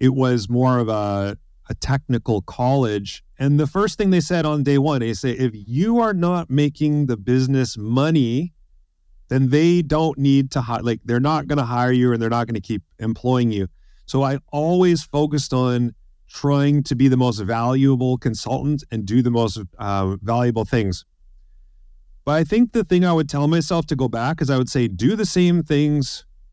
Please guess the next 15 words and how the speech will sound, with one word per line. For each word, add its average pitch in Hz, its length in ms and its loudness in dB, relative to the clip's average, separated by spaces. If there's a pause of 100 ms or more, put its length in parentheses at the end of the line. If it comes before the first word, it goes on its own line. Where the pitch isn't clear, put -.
(480)
um, 98 360 -2
work 156 220 2
as 165 100 2
hard 165 260 2
as 147 100 4
you 143 80 2
did, 127 460 2 (760)
and, 110 600 -8 (380)
uh, 101 260 -6
but 131 260 -2
don't 165 300 0
take 165 240 0
things 151 240 0
as 139 180 0
personally, 170 800 0